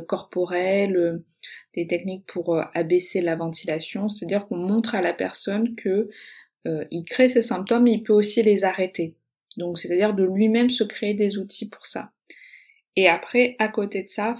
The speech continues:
faire un travail, euh, thérapeutique sur soi, donc, euh, qui ne vient pas que questionner, euh, le symptôme. Je pense que dans ces moments-là, écouter mon épisode sur le symptôme, ça peut être vraiment,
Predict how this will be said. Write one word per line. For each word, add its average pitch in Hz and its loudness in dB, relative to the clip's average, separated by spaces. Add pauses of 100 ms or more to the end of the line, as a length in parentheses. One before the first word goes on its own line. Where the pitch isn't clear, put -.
faire 208 0
un 196 -6
travail, 190 -6
euh, 180 -2
thérapeutique 208 -6 (1000)
sur 220 -2
soi, 208 0
donc, 185 -6
euh, 175 -4 (440)
qui - -10
ne 175 -4
vient 175 -8
pas 190 -4
que 196 -6
questionner, 185 -4
euh, 170 -2
le 165 -2
symptôme. 185 -4
Je 226 -12
pense 190 -8
que 196 -6
dans 170 -10
ces 180 -14
moments-là, 180 -6
écouter - -8
mon 180 -10
épisode 180 -6
sur 185 -4
le 185 -4
symptôme, 196 -6
ça 180 -6
peut - -10
être 160 -10
vraiment, 175 -14